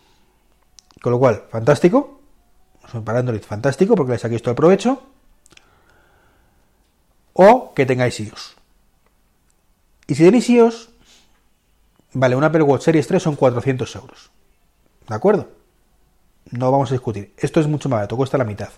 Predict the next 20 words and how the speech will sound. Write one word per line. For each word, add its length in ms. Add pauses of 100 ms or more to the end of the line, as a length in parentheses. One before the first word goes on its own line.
(1400)
Pero 140
es 60
que 100
lo 140
que 80
ofrece 420
esto 440 (960)
es 340
equivalente 720
más 300
o 80
menos 540 (380)
a 80
un 100
Series 320
uno 240
con 220
resistencia 480
al 80
agua. 260